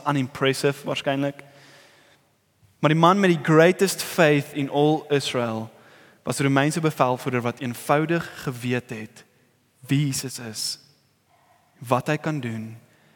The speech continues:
en nederig gevra het en vertrou het dat hy sal ontvang wat hy nodig het. <laughs> En hy het werklik geglo in Jesus. En ek en jy, ons kan dieselfde doen. Jy kan vandag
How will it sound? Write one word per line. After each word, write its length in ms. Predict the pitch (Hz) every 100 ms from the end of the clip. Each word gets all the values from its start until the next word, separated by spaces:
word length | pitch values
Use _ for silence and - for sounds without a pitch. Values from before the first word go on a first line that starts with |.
| _ _
en 300 | - 135 135
nederig 440 | 147 156 160 160 -
gevra 380 | 135 143 127 113
het 200 | 113 - - -
en 120 | - 123
vertrou 480 | 127 - 143 127
het 160 | 113 110 - -
dat 100 | -
hy 140 | 127 127
sal 160 | 135
ontvang 800 | 120 117 - - 139 113 110 107 - _ _ _ _
wat 140 | - 117
hy 80 | 117
nodig 360 | 113 113 113
het. 340 | 107 - - - _ _ _ _ -
<laughs> 120 | 202
En 60 | 160
hy 160 | 143
het 240 | 143 143 - - - - _ - 120
werklik 520 | 127 123 - 117 -
geglo 320 | - - 123
in 120 | 113
Jesus. 500 | 113 - - - - - _ _ _ _ _ _ _ _ _ _ _
En 140 | - 139
ek 160 | 151
en 80 | 139
jy, 320 | 135 135 156 151 _ _ _ _ _ _ _ _ _ _ _
ons 180 | 127 -
kan 120 | 165
dieselfde 480 | 151 - 135 135 135
doen. 360 | 127 123 110 - - _ _ _ _ _ _ _
Jy 200 | 156 156
kan 220 | 165 190
vandag 800 | - 147 135 151 147 - - -